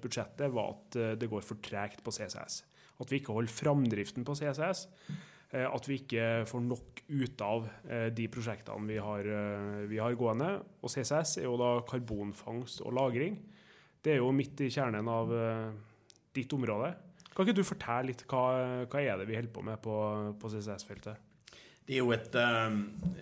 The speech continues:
Speaker 2: eh, denne C C S, karbonfangst, eh,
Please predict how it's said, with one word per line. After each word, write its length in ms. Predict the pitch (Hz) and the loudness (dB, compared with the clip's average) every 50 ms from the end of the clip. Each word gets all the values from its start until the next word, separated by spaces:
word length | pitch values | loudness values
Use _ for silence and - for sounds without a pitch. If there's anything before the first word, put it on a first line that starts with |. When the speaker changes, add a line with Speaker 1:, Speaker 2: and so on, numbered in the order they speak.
| - - - | -10 -8 -6
Speaker 2:
eh, 340 | 123 117 117 110 101 95 | -4 -4 -4 -4 -4 -6
denne 320 | 110 127 123 123 110 104 101 | -6 -2 0 0 0 0 0
C 180 | 104 - 113 101 | 0 0 -2 0
C 160 | - 110 101 | 0 0 0
S, 180 | 104 104 - - | 0 0 -2 -4
karbonfangst, 1040 | - - 110 107 110 107 95 87 90 - 101 98 95 87 - - - - - - | -2 -2 0 0 0 0 -2 -2 -2 -2 -2 -2 -2 -4 -6 -8 -12 -14 -8 -2
eh, 280 | 98 95 95 95 95 | 0 2 2 2 2